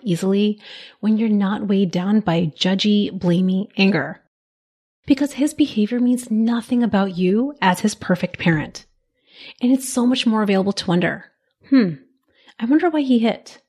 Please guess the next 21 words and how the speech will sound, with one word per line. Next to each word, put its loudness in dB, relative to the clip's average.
I -4
wonder 2
what 0
skills -2
he 2
needs 0
to 0
learn 0
when 2
he 2
gets -4
upset. -6
Hmm, 2
I 4
wonder 0
why -2
he 2
doesn't -2
acknowledge -2
his 0
sister. -8